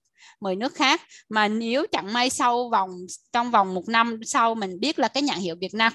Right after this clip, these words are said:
bị từ chối, thì lúc đó, ờm, bởi vì nó vẫn còn trong vòng năm năm mà, thì những cái nhãn hiệu của nước khác thì theo nguyên tắc là sẽ, sẽ bị hủy bỏ. Tất nhiên giải pháp lúc này là sao? Lúc đó thì mình phải muốn những cái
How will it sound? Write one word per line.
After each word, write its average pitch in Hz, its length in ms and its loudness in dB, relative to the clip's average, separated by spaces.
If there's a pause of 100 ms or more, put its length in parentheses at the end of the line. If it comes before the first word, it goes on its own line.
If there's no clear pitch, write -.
bị 185 180 0
từ 185 140 2 (100)
chối, 208 300 4 (640)
thì 220 160 4
lúc 277 240 0
đó, 233 420 4 (260)
ờm, 196 600 -2 (240)
bởi 196 140 6
vì 202 100 6
nó 240 140 6
vẫn 208 180 -2
còn 208 200 2
trong 247 160 0
vòng 214 180 -2
năm 233 180 -2
năm 233 240 -2
mà, 202 180 -6
thì 202 120 -4
những 185 260 -8
cái 294 100 0
nhãn 226 160 2
hiệu 190 200 2
của 175 140 -4
nước 277 220 0
khác 302 260 0
thì 190 160 2 (220)
theo 247 220 2
nguyên 240 160 -4
tắc 294 220 2
là 190 140 4
sẽ, 180 300 -2
sẽ 190 160 -2
bị 180 140 -4
hủy 165 220 -4
bỏ. 214 280 4 (1200)
Tất - 140 6
nhiên 302 200 6 (160)
giải 185 180 4
pháp 320 240 4
lúc 370 160 2
này 247 180 4
là 202 120 4
sao? 247 400 2
Lúc 294 220 -6
đó 233 240 4
thì 277 120 0
mình 196 280 -4 (100)
phải 180 400 -2 (100)
muốn 233 340 2 (100)
những 160 140 -4
cái 294 120 -2